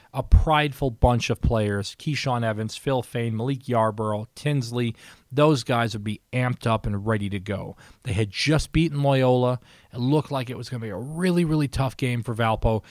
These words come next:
and then the Crusaders come out and have probably the best start to a game you could have ever dreamed. Freeman Liberty knocks down a three-pointer. John Kaiser knocks down a three-pointer.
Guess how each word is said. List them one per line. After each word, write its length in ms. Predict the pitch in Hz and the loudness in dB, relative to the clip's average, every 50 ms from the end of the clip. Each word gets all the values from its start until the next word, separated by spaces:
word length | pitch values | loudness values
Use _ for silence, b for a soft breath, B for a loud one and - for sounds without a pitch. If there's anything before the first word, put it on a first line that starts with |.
| B B B B B B | B B B B B B
and 160 | - 113 117 | -2 0 2
then 160 | 135 156 175 | 2 4 2
the 60 | 165 | 2
Crusaders 640 | 139 - - 170 156 - - 151 135 127 123 123 - - | 0 0 -2 -2 -2 0 0 -2 -2 0 -2 -4 -6 -6
come 240 | - - 117 113 | -6 -4 -4 -2
out 300 | 110 107 107 104 101 - - | 0 0 -2 -2 -4 -6 -8
and 120 | - 110 90 | -8 -6 -4
have 340 | 85 101 92 92 95 - - | -4 -4 -4 -4 -6 -6 -4
probably 480 | 120 - 143 143 151 147 151 143 139 123 | -4 -2 -2 -2 -2 -2 0 0 0 0
the 180 | 104 107 101 - _ - | -2 -4 -8 -10 _ -8
best 260 | 123 127 127 - - | -6 -6 -6 -8 -10
start 400 | - - - 120 113 110 110 - - - | -10 -6 -4 -2 -2 -2 -4 -8 -12 -10
to 160 | - 131 127 | -6 -4 -4
a 60 | 120 | -4
game 420 | 107 101 110 107 107 104 104 104 - B B B B B B | -4 -4 -4 -2 -2 -4 -4 -6 -8 B B B B B B
you 100 | 135 139 | -10 -6
could 160 | - - 160 | -2 0 2
have 120 | 151 135 147 - - | 2 0 -2 -4 -4
ever 300 | 160 160 147 151 143 131 | -4 -2 -2 -2 -2 -4
dreamed. 480 | 107 107 113 107 95 92 95 - - _ B B B B B B B | -4 -4 -4 -4 -4 -6 -10 -16 -20 _ B B B B B B B
Freeman 480 | B - - - 170 175 170 165 156 147 | B -12 -4 0 2 2 4 2 2 2
Liberty 300 | 143 143 131 135 127 123 | 2 0 0 0 0 0
knocks 320 | 120 123 120 117 - - | -2 -2 -2 -2 -4 -6
down 200 | - 131 113 113 | -6 -4 -4 -2
a 40 | 107 - | -4 -6
three-pointer. 640 | - - 117 107 - - - 117 104 98 98 101 - | -6 -6 -8 -4 -2 -2 -2 -2 -2 -4 -8 -10 -10
John 340 | - - 143 135 143 143 131 | -6 -4 -2 0 0 -2 -2
Kaiser 580 | - - - - - 165 165 170 156 147 139 | -4 -8 -10 -6 -2 0 0 0 2 0 0
knocks 300 | 120 113 107 104 - - | 0 -2 -4 -4 -6 -8
down 160 | - 110 107 | -8 -6 -6
a 60 | 107 98 | -6 -8
three-pointer. 640 | - - 110 98 - - - 107 101 95 - - | -8 -8 -10 -4 -2 -2 -2 -2 -4 -8 -10 -14